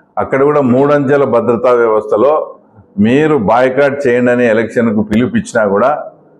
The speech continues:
దాదాపు అరవై ఐదు నుంచి డెబ్బై పర్సెంట్ అక్కడ ప్రశాంతంగా పోలింగ్ జరిగింది. అక్కడ కూడా మీకు డిపాజిట్ రాలే.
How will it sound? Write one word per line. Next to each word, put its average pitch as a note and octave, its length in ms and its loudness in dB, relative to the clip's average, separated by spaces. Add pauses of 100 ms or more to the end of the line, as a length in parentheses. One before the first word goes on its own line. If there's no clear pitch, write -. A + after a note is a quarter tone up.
(440)
దాదాపు B2+ 420 2
అరవై A#2+ 340 2
ఐదు A#2 200 0
నుంచి A#2 240 0
డెబ్బై G#2+ 320 2
పర్సెంట్ G#2 460 -2 (340)
అక్కడ G#2+ 320 -2
ప్రశాంతంగా A2+ 640 0
పోలింగ్ G#2+ 400 0
జరిగింది. G2 500 0 (720)
అక్కడ D#3 360 -2
కూడా D#3+ 220 2
మీకు D#3 220 0
డిపాజిట్ A#2+ 420 0
రాలే. E2 260 0